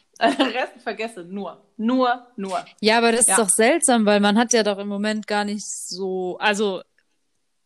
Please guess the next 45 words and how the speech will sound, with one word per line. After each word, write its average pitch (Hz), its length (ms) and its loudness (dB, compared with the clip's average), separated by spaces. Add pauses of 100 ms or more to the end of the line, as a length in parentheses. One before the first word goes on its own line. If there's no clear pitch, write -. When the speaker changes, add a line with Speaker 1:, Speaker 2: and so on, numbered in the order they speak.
(480)
Speaker 2:
also, 202 260 -4
weißt 254 240 0
du, 185 120 0
normal 202 300 2
hat 247 120 2
man 220 180 -8
ja 220 120 -6
eigentlich 214 260 -8
noch 196 140 -10
viel 254 180 -6
mehr 311 240 -4
um 190 100 -8
die 160 140 -12
Ohren, 165 320 -10
oder? 233 360 -12 (800)
Speaker 1:
Ja, 240 180 2
vielleicht 226 280 0 (120)
deswegen 262 460 -6
vergisst 190 280 -14
man 180 120 -12
doch 170 100 -12
so 180 140 -12
viel. 170 400 -4
Speaker 2:
Ja. 208 440 -8
Speaker 1:
Weil 220 140 4
man 254 140 2
nicht 254 180 -4
mehr 220 140 -2
so 254 240 -4
viel 214 240 -8
um 180 120 -14
die 175 80 -6
Ohren 185 300 -4
hat, 175 160 -10
oder? 262 360 -4 (460)
Speaker 2:
Boah, 156 240 -6
keine 180 300 -6
Speaker 1:
Ich - 60 -4
lass 330 200 2
Speaker 2:
Ahnung. 320 140 -6
Speaker 1:
überall 392 720 0 (100)
meinen 359 120 -10
Scheiß 427 460 -14
liegen. 262 400 -14 (360)
Überall. 349 800 -6